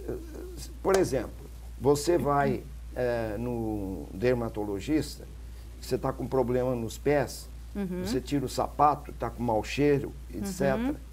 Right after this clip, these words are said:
Speaker 1: ou com tênis abafado, o que que o dermatologista vai falar pra você? É, primeira coisa,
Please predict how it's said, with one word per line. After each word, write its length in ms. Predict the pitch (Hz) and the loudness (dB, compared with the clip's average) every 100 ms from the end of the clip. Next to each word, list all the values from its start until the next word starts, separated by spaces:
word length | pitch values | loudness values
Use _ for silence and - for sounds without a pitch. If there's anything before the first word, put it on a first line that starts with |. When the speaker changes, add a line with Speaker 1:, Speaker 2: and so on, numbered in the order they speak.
| - - - - | -14 -12 -12 0
Speaker 1:
ou 320 | 120 131 107 | 4 6 4
com 200 | - 120 | 0 -4
tênis 460 | 120 143 135 117 | 4 6 6 4
abafado, 640 | 117 107 113 - 147 123 - | 2 2 0 6 6 6 0
o 640 | - - - - - - - | -10 -14 -12 -12 -12 2 6
que 80 | 196 | 8
que 80 | |
o 40 | 185 | 10
dermatologista 840 | 160 156 147 143 139 120 143 139 | 10 10 8 6 6 6 2 2
vai 140 | 120 127 | 2 4
falar 260 | 123 117 110 | 4 4 4
pra 120 | 113 | 2
você? 420 | 110 107 107 98 - - - - - - - | 0 0 -2 -4 -6 -14 -14 -12 -12 -10 -2
É, 320 | 110 107 87 80 | 0 2 -2 0
primeira 360 | 139 156 196 185 | 4 8 8 8
coisa, 460 | - 135 107 - | 8 6 6 -2